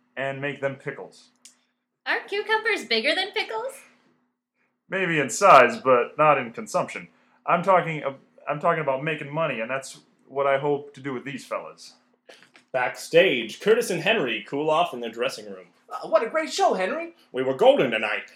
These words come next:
Speaker 3: It was like King Midas himself had touched our performance.
Speaker 4: <laughs> I can't wait to tell Margie about this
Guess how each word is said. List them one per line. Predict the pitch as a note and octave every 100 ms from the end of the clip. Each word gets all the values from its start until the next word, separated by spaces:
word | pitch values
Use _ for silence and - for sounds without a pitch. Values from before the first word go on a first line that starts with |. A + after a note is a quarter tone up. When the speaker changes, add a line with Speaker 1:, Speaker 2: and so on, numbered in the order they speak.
| -
Speaker 3:
It | C3
was | F3 D#3
like | D#3 B2+ -
King | - C#4 C4
Midas | A#3+ A#3+ G#3
himself | F3+ D#3 - A#3 G3+
had | - A#2
touched | - A3+ -
our | G3+ G3
performance. | G3 - C3+ G2 - - -
Speaker 4:
<laughs> | G#3+
I | G3
can't | - G#3
wait | E3+ F3
to | E3
tell | G3 F3
Margie | F3+ E3+ C#3+
about | C3+ C3 B2+
this | C3 B2+